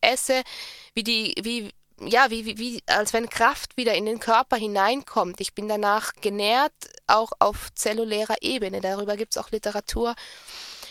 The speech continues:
Und ja, einfach diese Kräuter, das, äh, Salate, Nüsse, Samen, es gibt ja so viel, diese, diese, dieses irrsinnige Spektrum Früchte, ja, und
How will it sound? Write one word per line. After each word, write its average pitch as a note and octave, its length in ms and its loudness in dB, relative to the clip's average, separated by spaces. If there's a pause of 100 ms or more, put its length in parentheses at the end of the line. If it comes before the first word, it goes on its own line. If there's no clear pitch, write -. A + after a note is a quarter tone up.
(160)
Und G#3 720 2
ja, A#3 180 4
einfach A3+ 220 2
diese A3 300 -4
Kräuter, A3 720 4
das, G#3 400 -4
äh, E3+ 420 -2
Salate, G#3+ 1300 2 (640)
Nüsse, A3+ 560 -2
Samen, A#3 640 4
es G#3+ 140 -6
gibt - 200 -6
ja A3 140 2
so B3+ 460 0
viel, C4+ 440 -4
diese, G3+ 340 -4
diese, G#3 240 -6 (120)
dieses - 440 -10
irrsinnige A#3 500 -2
Spektrum - 500 -4
Früchte, - 540 -6
ja, G3 240 2
und G#3+ 160 -4